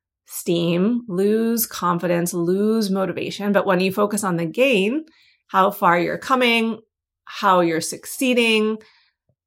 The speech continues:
things that make you feel proud, that generates motivation and confidence and hope.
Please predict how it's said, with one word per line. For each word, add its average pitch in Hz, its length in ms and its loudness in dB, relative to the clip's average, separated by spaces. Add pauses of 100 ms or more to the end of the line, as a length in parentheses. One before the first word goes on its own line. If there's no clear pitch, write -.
(180)
things 214 280 2
that 196 180 2
make 185 200 -4
you 185 120 -2
feel 175 240 -4
proud, 233 720 4
that 196 460 4 (180)
generates 180 760 0
motivation 160 800 -2
and 160 220 -8
confidence - 680 -8
and 160 180 -6
hope. - 400 -6